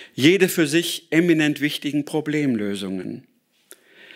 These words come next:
Um es ingenieursmäßig zu formulieren, Sie haben ja auch Ingenieure auf Ihrem Campus, ne?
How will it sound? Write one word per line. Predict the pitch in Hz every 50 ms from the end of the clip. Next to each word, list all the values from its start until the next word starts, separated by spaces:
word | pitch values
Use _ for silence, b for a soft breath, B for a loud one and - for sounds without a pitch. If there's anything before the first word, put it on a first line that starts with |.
| B B B B B B B B
Um | B 165 175
es | 175 175 - - -
ingenieursmäßig | - 170 165 151 156 135 151 165 196 214 202 - - 120 117 117 113 117 - - 151 165 185 - - - - - - _ _ _ _ _ _ _ _ _ _ _ _ _ _ _ _ _ _ _ _ _ - -
zu | - 165
formulieren, | 151 - 165 156 156 151 147 156 165 175 175 170 175 175
Sie | - 143 131
haben | 135 143
ja | 139 143
auch | 135 -
Ingenieure | - 147 127 135 123 123 127 190 202 160 117 113
auf | 107 -
Ihrem | - 110 117 117
Campus, | 113 - 120 127 135 - - 165 190 208 196 - - - -
ne? | 110 120 156 180